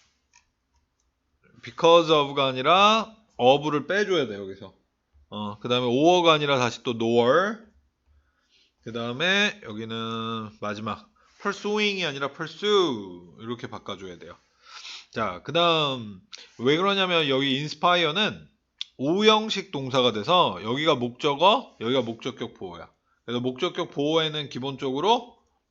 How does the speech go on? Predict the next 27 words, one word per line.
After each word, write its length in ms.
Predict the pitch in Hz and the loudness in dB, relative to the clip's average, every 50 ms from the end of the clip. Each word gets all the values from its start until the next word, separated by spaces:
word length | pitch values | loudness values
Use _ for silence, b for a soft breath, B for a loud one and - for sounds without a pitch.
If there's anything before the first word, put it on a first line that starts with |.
| _ - | _ -10
to 180 | - 233 233 | -8 -8 -4
부정사가 560 | 220 247 240 220 208 190 160 151 135 127 120 | -4 -2 0 0 0 0 -2 -2 -2 -2 -2
들어가는 400 | 98 110 104 101 95 95 90 90 | -4 -6 -12 -12 -14 -16 -18 -20
거예요. 320 | 90 - - - - - - _ _ _ _ b b b b b b b | -20 -20 -20 -20 -20 -20 -20 _ _ _ _ b b b b b b b
동사 380 | b 156 170 202 214 233 226 208 | b -4 -4 0 2 4 4 4
원형이 440 | 180 151 160 175 196 208 214 208 196 | 4 2 0 0 -2 -2 -2 -2 -2
들어가는 600 | 185 175 170 160 156 147 139 131 131 135 139 135 | 0 0 0 0 0 -2 -2 -4 -4 -4 -6 -8
사역 360 | - - - 202 208 208 208 | -8 -4 -2 0 0 -2 -2
동사나 360 | 208 190 175 160 170 165 160 151 | -4 -6 -2 0 0 2 0 0
지각 280 | - 131 127 139 139 | 0 0 0 0 -2
동사도 340 | 139 147 143 135 139 139 143 | -2 -2 -2 -2 -2 0 -2
있기는 400 | 113 104 107 - 127 131 143 151 | -2 -4 -4 -4 -4 -2 0 0
한데 480 | 170 165 143 120 127 143 135 107 85 - _ B B B B B B B B B B B B - | 0 0 0 0 0 2 0 -2 -4 -8 _ B B B B B B B B B B B B -2
대부분은 600 | - 135 143 170 196 196 196 196 196 196 190 - | 0 2 4 4 4 4 4 0 -2 -2 -4 -4
to 160 | - 226 226 | -6 -6 -4
부정사가 440 | 254 262 240 240 202 185 180 156 143 | 0 0 0 0 0 0 0 0 2
들어가는 320 | 139 127 123 117 113 107 | 0 0 0 -2 -2 -4
거야. 320 | 104 110 143 185 214 - - | -2 0 0 0 -2 -4 -10
그러니까 220 | - 240 233 247 | -4 0 2 4
이거는 240 | 202 170 175 165 156 | 4 4 2 -2 -4
전치사 460 | - 135 123 123 - - 139 135 135 | -4 -6 -6 -6 -6 -4 -4 -4 -4
to가 300 | - - 190 190 180 127 | -6 -6 -4 -2 0 0
아니란 300 | 98 101 117 123 127 127 | -2 -2 -4 -4 -4 -4
얘기지. 340 | 110 87 73 73 - - 95 - _ _ _ _ _ _ _ _ _ _ _ _ _ _ _ _ _ _ _ _ _ _ _ _ _ _ _ _ _ - B B B B B B B | -6 -10 -14 -16 -20 -20 -20 -20 _ _ _ _ _ _ _ _ _ _ _ _ _ _ _ _ _ _ _ _ _ _ _ _ _ _ _ _ _ -20 B B B B B B B
그 100 | B - | B 2
다음 340 | 143 151 147 139 127 113 110 | 4 4 4 4 2 0 -2
이거는 420 | 120 135 151 156 196 214 185 120 | -2 0 0 2 2 0 0 -2